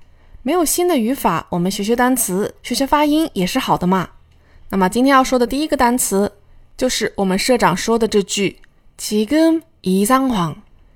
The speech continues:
现在这个状况里面的“状况”这个词，很简单的一个有对应汉字的名词，状况，상황。 那么第二个单词呢，是关于什么什么，就是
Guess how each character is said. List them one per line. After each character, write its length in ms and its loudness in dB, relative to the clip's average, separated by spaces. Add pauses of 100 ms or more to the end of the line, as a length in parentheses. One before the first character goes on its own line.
(100)
现 300 2
在 360 4
这 140 -2
个 100 0
状 280 2
况 340 -4
里 120 -4
面 220 -2
的 300 0
“状 340 4
况” 280 2
这 140 0
个 100 0
词， 460 -2 (480)
很 180 -4
简 160 4
单 140 2
的 100 4
一 140 0
个 140 4
有 120 4
对 180 2
应 120 0
汉 200 0
字 140 2
的 80 2
名 220 -2
词， 320 -2 (440)
状 320 4
况， 300 0 (560)
상 340 2
황。 380 0 (760)
那 100 0
么 120 4
第 160 0
二 160 8
个 120 2
单 180 4
词 220 0
呢， 320 2 (200)
是 440 0 (160)
关 320 4
于 340 0
什 200 -4
么 160 2
什 140 -2
么， 240 -2 (380)
就 160 -2
是 340 -2